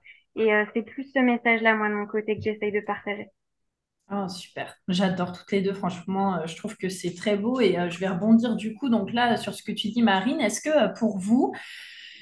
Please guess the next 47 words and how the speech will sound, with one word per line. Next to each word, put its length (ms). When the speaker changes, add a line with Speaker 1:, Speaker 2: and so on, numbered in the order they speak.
Speaker 2:
il 80
y 40
a 80
eu 140
justement 600
une, 240
euh, 400
euh, 440
un 120
peu 160
ce 140
côté, 500
euh, 100
croyance 640
quand 160
vous 500
êtes 200
peut-être 320
arrivé 320
face 320
au 60
H 200
D 100
en 120
mode : « 280
Oh 140
waouh, 460
il 60
y 20
a 80
tellement 260
d'informations, 840
je 100
dois 140
tout 120
connaître 360
par 240
cœur, 600
euh, 320
il 100
faut 120
absolument 580
tout 160
que 80
je 140
sache, 720
euh, 140